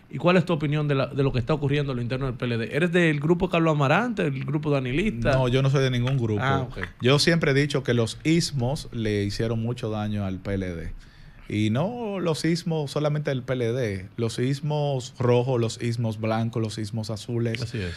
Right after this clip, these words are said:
Speaker 2: los ismos morados, todos le han hecho daño a la partidocracia. Creo que un partido como el P L D de cincuenta años de historia tiene que abrazar más la institucionalidad, tiene que superar los hombres, los grupos. Los partidos políticos no son hombres ni grupos, son causas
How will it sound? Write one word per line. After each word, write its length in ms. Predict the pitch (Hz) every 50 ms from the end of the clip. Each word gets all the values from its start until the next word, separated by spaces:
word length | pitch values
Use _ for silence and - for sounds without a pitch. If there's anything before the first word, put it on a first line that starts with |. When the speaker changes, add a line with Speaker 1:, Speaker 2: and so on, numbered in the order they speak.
| - -
Speaker 2:
los 160 | - 117 113 110
ismos 400 | 117 120 120 120 117 113 107 120
morados, 480 | 113 110 113 113 113 110 110 110 110 107 -
todos 320 | - 123 127 123 120 113
le 120 | 110 113 110
han 120 | 113 113
hecho 260 | 117 117 117 - 120
daño 320 | 113 113 113 113 113 113 110
a 20 |
la 120 | 107 107
partidocracia. 800 | 104 110 104 104 107 107 104 98 - 101 101 98 95 - - 107 104 - - - - - - - -
Creo 340 | - 123 123 127 131 131 131
que 420 | - 135 127 123 120 120 120 117 120
un 140 | 127 123 127
partido 480 | 135 131 117 120 - 123 120 117 113
como 200 | 117 113 110 110
el 60 | 110
P 140 | 104 104 113
L 100 | 113 113
D 300 | 110 110 113 113 117 117
de 300 | 113 113 113 110 110 107 104
cincuenta 800 | - 113 104 104 104 107 107 107 104 107 107 - 113 110 110 110
años 240 | 110 110 110 107
de 80 | 107 104
historia 480 | 101 - - - 110 107 110 110 107 104
tiene 240 | - 104 104 104
que 80 | 98 113
abrazar 420 | 107 104 107 104 104 - 107 101
más 320 | 101 104 104 104 107 107 - - - - - - - - -
la 140 | - 107 107
institucionalidad, 960 | 104 104 110 101 - 101 - - 104 101 101 101 101 98 101 107 113 120 131 - - - - - - -
tiene 220 | - 107 107 110 110
que 120 | 104 107
superar 520 | 101 - 113 101 - 107 104 104 107 104 101
los 200 | 104 101 101 -
hombres, 380 | - 107 110 113 113 107 107 101
los 160 | 101 98 104
grupos. 360 | 107 110 120 123 117 113 104
Los 120 | 104 101
partidos 340 | 104 101 95 - 110 113 113
políticos 460 | 113 - 107 113 110 117 113 110 107
no 100 | 107 110
son 200 | 104 - 110 107 104
hombres 260 | 107 110 113 110 107 101
ni 80 | 104 98
grupos, 420 | 107 123 143 147 139 135 113 104
son 200 | - 110 104 104
causas 640 | 104 - 117 117 117 113 113 - 113 107 104 - -